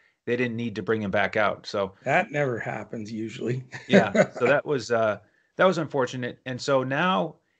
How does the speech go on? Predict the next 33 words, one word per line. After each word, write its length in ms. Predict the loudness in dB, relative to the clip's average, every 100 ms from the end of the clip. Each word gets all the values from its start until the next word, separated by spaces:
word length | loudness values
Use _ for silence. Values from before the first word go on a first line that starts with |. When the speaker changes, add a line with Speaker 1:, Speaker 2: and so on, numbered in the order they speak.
| _
Speaker 1:
in 140 | -6 -2
this 160 | -2
situation, 880 | 0 0 0 0 0 0 -4 -4 -6 -14 _ _ _ _ _ _ _ _
um, 540 | 0 2 0 -2 -6 -12 _ _ 0
I 120 | 2
just 180 | 4 4
hope 180 | 4
he 60 | 4
doesn't 280 | 4 2 -2
smash 480 | -2 2 2 0 -4
in 100 | -2
this 220 | -2 -2
one. 280 | -4 -4 -8 _ _ _
Speaker 2:
<laughs> 60 | -12 -12 -2
Speaker 1:
Uh, 380 | 0 2 0 0
but, 200 | 0 0
uh, 60 | -2
you 120 | -2
know, 100 | -2
'cause 160 | 0 2
I, 120 | 4 2 -2
I, 140 | -4 -4
I 140 | -4 -4
do 200 | 0 2
wanna 220 | 2 -2
pay 200 | 0 0
up 100 | 0
for 100 | -2
Luka. 360 | -4 -6 -8 -16
So 180 | -8 0
that's 260 | 2 2 0
where 200 | 0 0
I'm, 260 | -2 -8